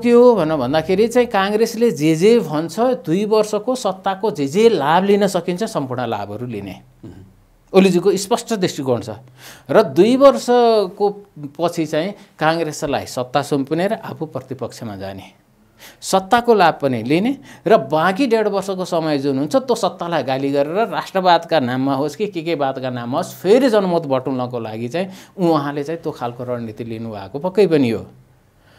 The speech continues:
Speaker 1: र त्यो कुरा काङ्ग्रेसले राम्रोसँग बुझ्यो।
Speaker 2: उम्।
Speaker 1: बुझिसकेपछि काङ्ग्रेस पनि के चाहन्छ भन्दाखेरि चाहिँ ओलीजीको त्यो स्ट्राटेजी हो भने ओलीजीलाई पहिले नै किन सत्ताबाट नफालिदिने त?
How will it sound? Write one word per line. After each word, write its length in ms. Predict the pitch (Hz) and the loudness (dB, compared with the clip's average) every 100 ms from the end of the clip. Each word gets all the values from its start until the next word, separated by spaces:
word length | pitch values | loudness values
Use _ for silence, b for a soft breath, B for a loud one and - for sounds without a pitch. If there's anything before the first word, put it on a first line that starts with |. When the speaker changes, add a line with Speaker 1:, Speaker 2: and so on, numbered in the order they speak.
| b | b
Speaker 1:
र 120 | 185 | 4
त्यो 260 | 214 294 320 | 6 4 4
कुरा 260 | 277 262 | 4 2
काङ्ग्रेसले 540 | 247 185 180 165 175 208 | 2 0 0 -2 -4 -2
राम्रोसँग 580 | 139 127 123 123 117 110 | 0 0 -4 -4 -4 -4
बुझ्यो। 320 | 113 104 95 | -6 -6 -10
Speaker 2:
उम्। 720 | 95 - - - 90 95 - 131 | -12 -20 -20 -18 -18 -18 -14 0
Speaker 1:
बुझिसकेपछि 540 | 185 185 156 135 160 185 B B | 2 2 0 -2 -4 -8 B B
काङ्ग्रेस 480 | - 180 226 262 254 | -2 2 2 0 0
पनि 160 | 233 | -2
के 160 | 196 190 | -2 -2
चाहन्छ 300 | 175 151 156 | -2 -2 -2
भन्दाखेरि 560 | 151 113 120 113 110 123 | -2 -4 -6 -8 -8 -4
चाहिँ 160 | 175 180 B 175 | -6 -6 B 4
ओलीजीको 480 | 185 226 220 220 | 4 4 0 -2
त्यो 240 | 214 196 170 | -2 0 -2
स्ट्राटेजी 460 | - 156 139 127 123 | -2 -4 -4 -6 -4
हो 80 | |
भने 100 | 127 190 | -6 -6
ओलीजीलाई 400 | 165 160 165 165 | -8 -6 -8 -6
पहिले 300 | 165 156 147 | -4 -2 -4
नै 80 | 190 | -6
किन 140 | 185 170 | -8 -8
सत्ताबाट 480 | 143 135 120 123 | -6 -4 -4 -4
नफालिदिने 560 | 120 120 110 104 101 107 | -6 -8 -12 -14 -14 -14
त? 160 | 127 | -14